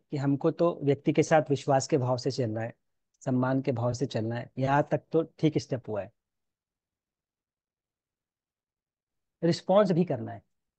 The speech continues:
है ना? उसको कंफर्टेबल होने देना है, उसको रिस्पॉन्स भी करना है।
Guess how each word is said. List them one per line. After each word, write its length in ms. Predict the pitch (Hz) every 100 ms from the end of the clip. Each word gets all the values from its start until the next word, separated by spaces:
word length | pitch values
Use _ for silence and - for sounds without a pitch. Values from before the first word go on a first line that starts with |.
| _
है 60 | 131
ना? 100 | 185 _
उसको 240 | 135 -
कंफर्टेबल 500 | 170 143 151 156 151
होने 200 | 165 156
देना 200 | 147 127
है, 100 | 131 160
उसको 200 | 147 -
रिस्पॉन्स 420 | 160 - 175 180
भी 80 | 170
करना 240 | 156 131
है। 100 | 120